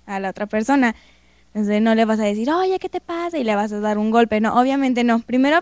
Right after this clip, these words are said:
pues, tienes que hablar con la persona para decirle, "Oye, a mí no me gusta que me estés tratando así", o algo así. Y si no entiende, que a lo mejor no va a entender a la primera. Es lo más común que no entienda a la primera.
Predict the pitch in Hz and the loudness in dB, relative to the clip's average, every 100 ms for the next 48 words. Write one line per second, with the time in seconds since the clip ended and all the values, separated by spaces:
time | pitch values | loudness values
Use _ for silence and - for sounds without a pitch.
0 | - - 240 220 - 277 339 - 226 220 | -2 0 2 2 0 0 0 2 4 4
1 | 220 254 220 185 196 233 240 320 - _ | 4 2 0 -2 -2 2 2 0 -4 _
2 | _ _ _ - 247 226 220 226 247 247 | _ _ _ 0 2 4 4 2 0 -2
3 | 240 240 240 254 247 254 269 285 226 220 | 0 2 2 2 2 2 0 0 -2 -2
4 | 226 220 214 214 214 220 220 214 - 240 | -4 -6 -6 -10 -6 -2 0 0 0 0
5 | 262 262 - 226 220 226 226 226 262 - | 0 -2 -8 -2 0 0 0 -2 -4 -4
6 | 226 233 254 311 311 269 262 285 - 220 | -4 -2 0 -2 -2 -2 -2 -4 -6 -10
7 | 190 185 _ _ _ _ _ _ _ - | -8 -12 _ _ _ _ _ _ _ 0
8 | 277 302 302 330 359 359 320 285 277 269 | 2 2 2 2 4 2 2 0 2 2
9 | 240 208 214 226 240 220 208 - 240 247 | 2 0 -2 0 2 0 -4 -6 0 2
10 | 269 277 254 247 247 247 214 214 233 247 | 4 4 2 2 0 0 0 -4 -2 -4
11 | 240 233 226 220 208 214 240 233 | -4 -2 -2 -2 -4 0 2 2